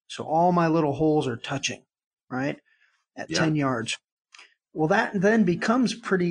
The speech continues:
Speaker 1: easy, and it becomes your normal behavior pattern, right? I know what to do at ten yards.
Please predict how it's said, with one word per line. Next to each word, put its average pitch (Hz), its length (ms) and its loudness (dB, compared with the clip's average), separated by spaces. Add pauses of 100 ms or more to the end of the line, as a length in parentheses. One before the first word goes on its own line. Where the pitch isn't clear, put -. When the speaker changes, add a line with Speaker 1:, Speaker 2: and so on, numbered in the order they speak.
(120)
Speaker 1:
easy, 156 340 2
and 151 100 0
it 143 100 -4
becomes 170 400 -2
your 151 100 0
normal 151 840 0
behavior 143 520 0
pattern, 123 500 -4
right? 151 220 -6
I 156 140 -2
know 156 180 0
what 190 220 2
to 185 80 0
do 156 240 0
at - 120 -4
ten 143 220 -2
yards. 110 440 -6